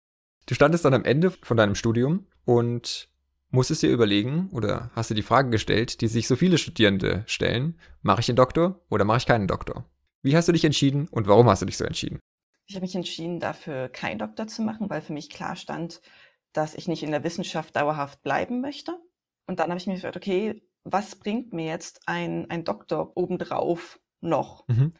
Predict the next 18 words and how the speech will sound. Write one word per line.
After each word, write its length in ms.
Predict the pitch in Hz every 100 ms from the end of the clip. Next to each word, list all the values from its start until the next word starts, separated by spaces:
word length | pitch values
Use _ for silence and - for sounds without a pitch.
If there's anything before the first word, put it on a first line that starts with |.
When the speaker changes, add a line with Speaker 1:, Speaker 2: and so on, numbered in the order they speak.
| -
Speaker 2:
Weil 120 | 160
natürlich 580 | 156 156 190 220 220 190
ist 100 | 180
das 180 | 175 185
ein 100 | 165
Riesenprojekt, 960 | 180 190 233 220 196 160 143 - - -
was 200 | 170 190
man 300 | 160 160 165
eigenständig, 1160 | - - 180 185 - 170 175 165 175 175 - _ _ _ -
m, 260 | 180 156
durchzieht 640 | 175 196 214 - 220 220
und 80 | 147
dadurch 240 | 131 175 -
kriegt 200 | 180 180
man 380 | 170 170 - -
da, 340 | - - -
was 140 | - -
das 160 | -